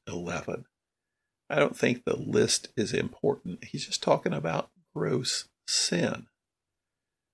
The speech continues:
And so it's, it's not a matter of a list of, "Well, I can associate with this person, but not that person, 'cause that's on the list. That's not on the list." He, given a principle here of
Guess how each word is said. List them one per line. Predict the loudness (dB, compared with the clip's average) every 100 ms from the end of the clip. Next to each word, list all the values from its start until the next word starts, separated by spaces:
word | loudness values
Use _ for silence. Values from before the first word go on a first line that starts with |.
| _ -6
And | -6 0
so | 4 4
it's, | 2 0
it's | 0
not | 0 0
a |
matter | 4 4 4
of | 2 0
a | 0
list | 2 4 4 2
of, | -4
"Well, | 0 2 2
I | 0
can | -2
associate | 0 2 4 2 2
with | 2
this | 0
person, | 2 0 2 0 0
but | 2 2
not | 0 -2 2
that | 0 0
person, | -6 -4 -4 -6 -6
'cause | -8 -2
that's | -4 0
on | 0 0
the | 2
list. | 4 4 0 -4 2
That's | 2 2 -4
not | 0 2 0
on | -2
the | -4
list." | -6 -8
He, | -8 -10 _ _ _ _ _
given | 0 2
a | 2
principle | 4 4 4 -6 -4
here | -2 0
of | 0 -2